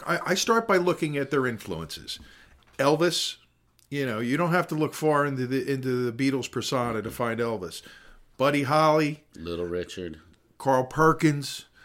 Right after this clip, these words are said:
Speaker 1: These guys, I think, were the primary direct influences on. You don't have to, you don't have to go far to find Paul McCartney,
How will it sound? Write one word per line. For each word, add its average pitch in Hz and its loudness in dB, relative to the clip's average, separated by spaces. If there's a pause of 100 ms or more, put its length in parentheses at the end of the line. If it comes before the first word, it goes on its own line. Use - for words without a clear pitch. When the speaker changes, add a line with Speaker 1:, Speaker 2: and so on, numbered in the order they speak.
(240)
Speaker 1:
These 190 0
guys, 165 6
I 123 -2
think, 135 -6
were 135 0
the 120 -4
primary 165 0
direct 123 -2
influences 117 -6
on. 120 -4 (480)
You 185 0
don't 196 6
have 202 2
to, - -20
you 135 -18
don't 208 -4
have 262 -2
to 220 -6
go 202 6
far 202 2
to 180 2
find 156 0
Paul 170 -2
McCartney, 160 -2